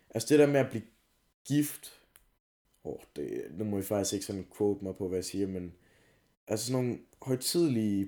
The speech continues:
begivenheder, som man ligesom kan, når en religion kan samle mennesker, det synes jeg er fedt. Altså, der, når en religion ligesom har nogle begivenheder, som er med til at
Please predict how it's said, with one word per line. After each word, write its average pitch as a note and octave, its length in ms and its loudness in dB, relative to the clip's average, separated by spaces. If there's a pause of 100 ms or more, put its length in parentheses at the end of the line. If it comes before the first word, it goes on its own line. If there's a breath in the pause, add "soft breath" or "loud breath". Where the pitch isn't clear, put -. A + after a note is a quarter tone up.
begivenheder, A#2+ 640 2
som A2 120 -4
man G#2 140 -2
ligesom A#2 260 -4
kan, G#2+ 200 -2 (1040 soft breath)
når B2+ 160 2
en B2 140 2 (640)
religion C#3 440 4
kan C3 140 -6
samle D3 420 4
mennesker, G#2+ 560 -4 (920)
det E3+ 140 12
synes C3+ 260 0
jeg G#2 120 2
er - 40 -4
fedt. - 420 -2 (180)
Altså, A#2 200 0
der, B2 200 6
når C3+ 220 4 (240)
en C3 180 2
religion C#3+ 340 4
ligesom D3 220 2
har E3 240 2
nogle A#2 160 2
begivenheder, A2 520 4
som G#2+ 180 0
er G2+ 60 2
med B2 140 4
til C3 160 0
at G2 160 2